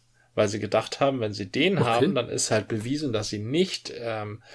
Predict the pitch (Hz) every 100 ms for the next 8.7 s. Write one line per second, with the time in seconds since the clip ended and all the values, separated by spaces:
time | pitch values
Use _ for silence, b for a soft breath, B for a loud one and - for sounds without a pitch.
0 | B B - 156 165 - 160 160 165 147
1 | 156 160 151 147 151 160 175 185 135 -
2 | - 73 76 71 - 104 113 120 - 120
3 | 131 135 - - - - 113 - 110 101
4 | 92 92 101 - 110 90 87 - - _
5 | _ - - 160 - 120 - 120 123 117
6 | 117 104 170 233 147 - 120 98 104 -
7 | 107 - 117 139 113 127 139 139 123 -
8 | 131 120 - 123 117 110 107